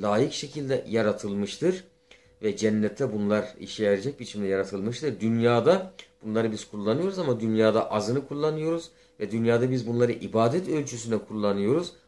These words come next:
Haksızlık yapmamak üzere kullanıyoruz. Harama girmemek üzere kullanıyoruz, helal biçimde kullanmak üzere biz bunları kullanıyoruz. Ve helal biçimde kullandığımız Allah bunların mükafatını inşallah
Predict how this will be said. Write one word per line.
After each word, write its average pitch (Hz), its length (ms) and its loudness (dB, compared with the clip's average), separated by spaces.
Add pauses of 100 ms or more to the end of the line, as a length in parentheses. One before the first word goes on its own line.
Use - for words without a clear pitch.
Haksızlık 117 680 -4
yapmamak 113 540 0
üzere 95 240 -2 (120)
kullanıyoruz. 101 580 -2 (640)
Harama 110 360 2
girmemek 120 520 0
üzere 95 340 -2
kullanıyoruz, 95 640 -2 (320)
helal 139 280 2
biçimde 113 280 -4
kullanmak 110 520 -2
üzere 101 440 -4
biz 90 160 -10
bunları 95 340 -4
kullanıyoruz. 127 560 -2 (480)
Ve 101 220 0
helal 120 300 4
biçimde 101 360 -6
kullandığımız 101 500 -2
Allah 107 420 -4
bunların 95 400 -4
mükafatını 98 1040 -2
inşallah 95 680 -4